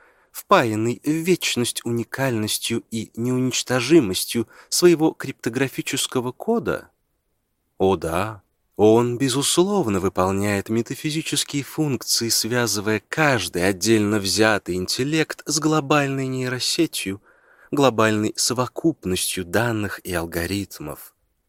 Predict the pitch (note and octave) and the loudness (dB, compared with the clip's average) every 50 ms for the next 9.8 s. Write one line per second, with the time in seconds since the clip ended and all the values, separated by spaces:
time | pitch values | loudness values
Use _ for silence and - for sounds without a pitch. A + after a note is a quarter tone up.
0 | _ - - - - - - F2+ F#2+ A2 A#2 G#2 D#2+ D2 C#2+ - _ _ - - | _ -6 -4 -4 -2 -2 -2 0 0 0 0 0 -4 -8 -14 -20 _ _ -10 -8
1 | - - C3+ B2 - C3+ A#2 B2 A#2+ C#3+ C#3+ - D#3 - - C3+ C3 B2+ B2 B2 | -4 -2 -2 0 0 0 0 2 2 2 2 2 0 -2 0 0 0 2 2 2
2 | B2 A#2+ A#2 A2+ B2+ C#3 C#3 C3+ C3 B2+ A#2+ - _ _ _ _ _ _ _ - | 2 2 2 2 2 2 2 2 2 -2 -2 -4 _ _ _ _ _ _ _ -4
3 | G3+ F#3+ G#3 G#3 E3 - - - - - - G2+ A2+ C3 D3 C#3+ B2 G2 D#2+ D2+ | -2 0 2 2 2 2 0 -2 -4 -4 -2 0 0 2 2 2 0 0 -2 -4
4 | D#2 C#2+ C2 G#1+ G1+ G1+ _ _ _ _ _ _ _ _ _ _ _ _ _ _ | -6 -8 -10 -12 -16 -18 _ _ _ _ _ _ _ _ _ _ _ _ _ _
5 | _ _ _ _ _ - F#2+ F#2+ G2 - - A2+ A2+ - - - - - C#3+ D#3 | _ _ _ _ _ -4 -2 -2 -2 0 0 0 2 2 2 0 0 0 0 0
6 | - - - - - - B2+ A#2 G#2+ G2 C3 D#3+ E3 D3 B2+ A#2+ B2 B2+ A#2+ B2 | 0 -2 -2 -2 -2 -2 -4 -4 -2 0 0 0 0 -2 0 2 2 2 2 2
7 | D3 D3+ B2 A2+ A#2+ B2 - - - D3+ D3+ C#3+ G#2 - - _ _ _ _ _ | 2 2 0 -2 -6 -4 -4 -4 -2 -2 -2 -4 -4 -8 -12 _ _ _ _ _
8 | _ _ _ - A#2 B2+ C#3+ E3+ F#3 F3+ - - F#3 F#3 G3 G3+ G3+ - - - | _ _ _ 2 4 6 6 6 6 4 2 0 2 2 4 4 4 2 0 0
9 | - G#3+ B3+ B3+ - - - - - F3 D#3 C#3 A#2 F2 C#2+ - | 2 2 2 2 0 -2 -2 -4 -6 -6 -4 -2 -2 -2 -2 -4